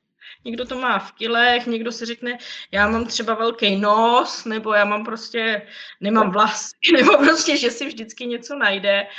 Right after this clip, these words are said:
Speaker 1: a neřeší ten problém a řeší prostě to
Speaker 2: Hmm.
Speaker 1: okolo. A
Speaker 2: Hmm.
Speaker 1: právě, že to, to intuitivní jedení, to je vlastně začátek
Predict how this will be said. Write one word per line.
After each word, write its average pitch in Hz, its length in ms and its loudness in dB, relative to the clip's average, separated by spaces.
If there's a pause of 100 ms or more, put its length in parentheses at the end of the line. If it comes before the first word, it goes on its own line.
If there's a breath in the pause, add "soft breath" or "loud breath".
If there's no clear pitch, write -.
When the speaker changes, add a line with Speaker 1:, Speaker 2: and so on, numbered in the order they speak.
(140 loud breath)
Speaker 1:
a 202 80 0
neřeší 240 520 -4
ten 247 220 -8
problém 208 560 -2
a 185 180 0
řeší 196 400 -8
prostě 196 600 -8 (420 loud breath)
to - 100 -8
Speaker 2:
Hmm. - 120 -4
Speaker 1:
okolo. 190 400 -4 (400)
A 196 260 -2 (580 loud breath)
Speaker 2:
Hmm. 196 60 -4
Speaker 1:
právě, 202 360 4
že 214 120 -4
to, - 1000 -8
to 202 140 -6
intuitivní 208 680 -6
jedení, 202 420 -4
to 214 80 -8
je 202 60 2
vlastně 208 320 -4
začátek 208 720 2